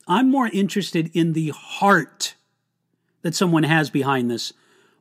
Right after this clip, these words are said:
more than the actual words that they say. If someone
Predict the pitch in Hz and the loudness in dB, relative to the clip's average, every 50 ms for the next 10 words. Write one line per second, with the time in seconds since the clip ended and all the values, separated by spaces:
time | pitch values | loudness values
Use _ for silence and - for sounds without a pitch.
0 | _ - 160 170 180 202 214 208 202 190 180 170 165 170 - 156 156 175 170 - | _ -2 0 2 4 4 4 4 2 2 2 2 0 0 0 0 0 0 0 -2
1 | - 160 165 165 147 143 139 139 135 131 143 151 160 175 185 196 202 202 190 170 | -4 -2 -2 -2 -2 -4 -8 -12 -12 -6 -2 0 2 4 6 6 6 6 6 6
2 | 156 143 135 131 127 123 127 123 165 - - 147 139 - 131 123 117 - - 123 | 4 4 2 2 0 -2 -4 -8 -12 -6 -4 -4 -2 -2 -2 -4 -4 -6 -10 -12
3 | 101 90 85 _ _ _ _ _ _ _ _ _ _ _ _ _ _ _ _ _ | -14 -18 -20 _ _ _ _ _ _ _ _ _ _ _ _ _ _ _ _ _
4 | _ _ _ _ _ _ _ _ - - - 160 - 226 240 226 226 220 202 185 | _ _ _ _ _ _ _ _ -14 -10 -6 -2 0 2 2 4 2 2 0 0